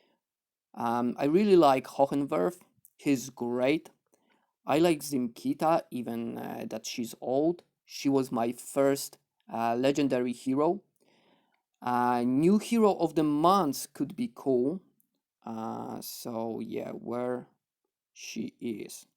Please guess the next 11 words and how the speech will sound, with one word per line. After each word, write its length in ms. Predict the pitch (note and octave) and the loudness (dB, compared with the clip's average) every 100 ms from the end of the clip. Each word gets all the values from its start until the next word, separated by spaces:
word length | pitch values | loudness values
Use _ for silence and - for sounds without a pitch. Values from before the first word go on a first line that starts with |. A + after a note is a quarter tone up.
| - | -14
Okay, 400 | A#2+ B2 B2 - _ _ _ - | -12 -10 -14 -16 _ _ _ -2
Ruffian 440 | C#3+ D3+ C#3 B2 | 2 2 2 -4
and 180 | A#2+ B2 | -4 -2
Nergib. 440 | C3+ C#3+ F3 A3 - _ _ _ _ _ _ _ _ _ _ | -2 0 -2 -4 -8 _ _ _ _ _ _ _ _ _ _
Um, 840 | - B2+ B2 B2 B2 B2 B2 A#2+ - | -6 -2 -2 0 0 0 -2 -4 -8
so 360 | - C#3+ C3+ | -4 0 2
she 380 | C3+ - - F3 | 0 -6 -4 -4
could 300 | F3+ F3 G#2+ | -2 -4 -4
be 120 | C3+ | -2
an 160 | C3 B2 | -2 0
option. 600 | A#2+ C#3 - G3 A3 A3+ | -2 -2 -4 -2 0 0